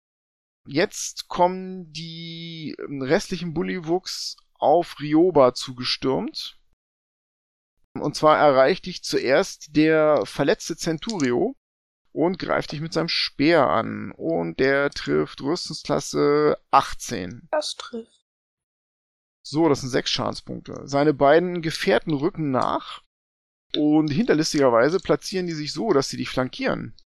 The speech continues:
Speaker 1: Der erste trifft Rüstungsklasse sechzehn.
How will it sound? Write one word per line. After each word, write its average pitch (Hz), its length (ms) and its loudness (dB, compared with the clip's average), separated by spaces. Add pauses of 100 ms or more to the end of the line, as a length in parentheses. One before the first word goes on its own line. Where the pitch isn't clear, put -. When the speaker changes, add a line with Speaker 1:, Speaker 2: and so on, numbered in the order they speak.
(960)
Speaker 1:
Der 156 460 6
erste 190 920 -2
trifft - 640 -6
Rüstungsklasse 160 2250 -6
sechzehn. 147 1080 -6